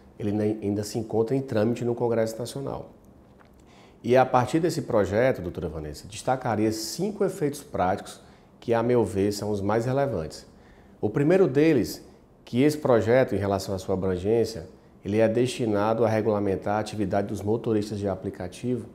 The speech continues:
eh, de transporte, né, que conduzem, eh, veículos automotores de quatro rodas, tá? Então, muito importante ficar definida a abrangência do projeto.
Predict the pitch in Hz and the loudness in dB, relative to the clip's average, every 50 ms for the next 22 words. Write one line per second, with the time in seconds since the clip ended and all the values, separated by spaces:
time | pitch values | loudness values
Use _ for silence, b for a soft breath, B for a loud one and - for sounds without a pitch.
0 | - B B B B B B B B B - - 87 87 87 82 85 90 - 98 | -20 B B B B B B B B B -12 -8 -6 -6 -4 -6 -6 -6 -6 -6
1 | 101 92 - - - 104 113 110 - - - 101 107 135 - B B B B B | -6 -6 -4 0 2 2 2 2 0 -2 -2 -2 -2 -4 -6 B B B B B
2 | B B B - - - 120 110 - 143 143 139 110 117 120 131 135 120 127 127 | B B B -20 -16 -14 -10 -2 2 2 2 4 4 4 4 4 4 2 2 2
3 | 131 131 127 - 117 - - 82 90 95 95 98 98 98 98 107 120 113 113 113 | 4 2 2 0 -2 -4 -4 -2 0 0 2 2 2 0 0 0 0 0 0 0
4 | 110 - 135 117 127 117 - - 117 110 107 101 104 107 110 113 110 110 110 - | 0 0 0 2 2 0 0 0 -2 -2 -2 0 2 2 2 2 2 -2 -2 0
5 | - 110 113 123 - 151 123 107 95 87 80 - - - - - - - - 101 | 2 4 4 4 2 0 0 2 0 0 0 -2 -6 -14 -14 -14 -14 -12 -12 -12
6 | - - 143 107 - 101 98 95 107 127 127 139 120 - 120 110 107 - 110 110 | -12 -12 -12 -10 -6 -4 -2 -2 0 -2 -2 -2 -2 -2 -2 -2 0 -2 -4 -4
7 | - - 104 - 104 98 98 104 101 - 104 98 98 98 104 104 104 101 113 123 | -4 -6 -4 -2 -2 -2 -2 -2 -4 -4 -6 -4 -2 0 0 0 2 2 2 2
8 | 123 110 101 107 107 - - 117 123 117 - - 131 123 107 101 65 62 - - | 2 0 0 0 -2 -2 -2 -4 -8 -6 -4 -4 -4 -4 -4 -6 -8 -8 -10 -14